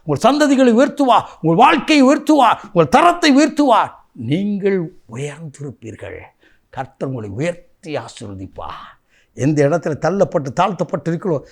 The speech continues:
அதே இடத்துல கர்த்தருடைய ஆவியானவர் இன்றைக்கு உயர்த்தப் போகிறார். நாம் ஜெபிப்போம்பா. மகா பரிசுத்தமுள்ள தகப்பனே, இந்த நாளிலே உம்முடைய வார்த்தை கேட்ட உம்முடைய ஜனத்தின் மேல்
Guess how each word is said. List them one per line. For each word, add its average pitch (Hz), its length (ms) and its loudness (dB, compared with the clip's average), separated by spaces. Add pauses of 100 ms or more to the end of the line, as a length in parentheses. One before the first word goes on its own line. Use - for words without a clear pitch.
(140)
அதே 147 360 0
இடத்துல 117 460 -8 (100)
கர்த்தருடைய 117 360 -6
ஆவியானவர் 107 480 -10 (300)
இன்றைக்கு 104 280 -12
உயர்த்தப் 98 300 -14
போகிறார். - 480 -20 (380)
நாம் - 240 -16 (100)
ஜெபிப்போம்பா. - 500 -20 (520)
மகா - 400 -14
பரிசுத்தமுள்ள 104 580 -20 (140)
தகப்பனே, - 460 -20 (500)
இந்த 113 200 -10
நாளிலே 98 400 -16
உம்முடைய - 380 -20
வார்த்தை 110 420 -18
கேட்ட - 320 -20 (460)
உம்முடைய 156 280 -4
ஜனத்தின் 131 480 -12
மேல் - 240 -20